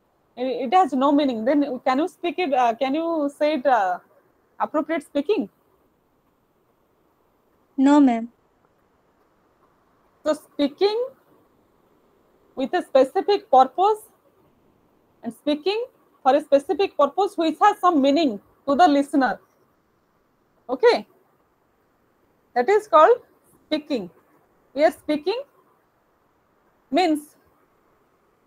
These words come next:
Speaker 1: we are saying something that is usable or useful for the listener.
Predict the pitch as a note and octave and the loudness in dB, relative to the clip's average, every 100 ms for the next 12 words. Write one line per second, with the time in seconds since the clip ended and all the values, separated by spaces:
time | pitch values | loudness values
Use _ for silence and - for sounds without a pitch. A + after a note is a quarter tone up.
0 | _ _ D4 F4 - C#4+ F4 A4 D#4+ D4 | _ _ 0 0 4 4 4 2 -2 0
1 | F4 A4 C5 _ A#3+ B3 F#4 B4 - _ | -2 -4 -8 _ -4 -2 0 0 -2 _
2 | _ - B3+ C#4 F#4+ A4 G4+ G4 - _ | _ -6 -4 -2 0 0 -2 -2 -6 _
3 | _ _ C4 C4+ C4 D#4+ A#4+ - A4+ G#4+ | _ _ -4 -2 0 2 0 0 2 2
4 | G4+ D4 B3 D#4 B3 - A3 | 4 2 2 2 0 -6 -10